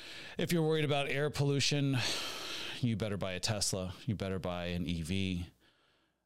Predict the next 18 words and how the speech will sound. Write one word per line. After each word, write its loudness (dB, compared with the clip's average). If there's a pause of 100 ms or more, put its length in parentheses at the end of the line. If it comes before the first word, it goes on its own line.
(140)
because, 0 (460)
uh, -4
it -8
doesn't 0
really -2
matter -4
what's -2
going -2
on 0
in -2
China -2
or -4
India -2
or -4
any 0
of 0
those -2
places. -2